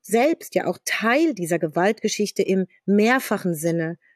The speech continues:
nicht nur biografisch, sondern auch in deiner aktuellen Erlebniswelt geworden. Was macht das mit dir selbst, Gewalterfahrung zu erleben in mehreren Ebenen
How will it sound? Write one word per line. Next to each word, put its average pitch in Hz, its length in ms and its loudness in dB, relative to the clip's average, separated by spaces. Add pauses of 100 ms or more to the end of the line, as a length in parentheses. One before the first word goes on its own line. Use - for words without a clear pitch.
(160)
nicht 190 120 -4
nur 202 140 2
biografisch, 196 720 0
sondern 190 240 0
auch 202 220 -2
in 202 80 2
deiner 180 260 -2 (260)
aktuellen 202 360 0
Erlebniswelt 190 640 -2
geworden. 160 320 -4 (260)
Was - 220 -4 (180)
macht 220 240 -2
das 214 160 -4
mit 208 160 0
dir 180 160 2
selbst, 208 640 0
Gewalterfahrung 185 1080 -2 (260)
zu - 180 0
erleben 226 640 2
in 180 380 -4
mehreren 185 460 0
Ebenen 220 400 0